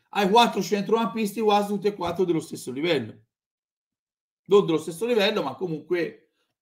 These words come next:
molto, molto livellati. Barellino, cosa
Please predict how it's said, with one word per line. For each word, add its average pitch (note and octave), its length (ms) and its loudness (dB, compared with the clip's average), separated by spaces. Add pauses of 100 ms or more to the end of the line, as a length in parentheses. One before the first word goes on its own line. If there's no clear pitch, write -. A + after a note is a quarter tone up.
(580)
molto, E3+ 600 6
molto F#3 240 2
livellati. C#3 500 0
Barellino, D#3+ 720 6
cosa F#3+ 640 2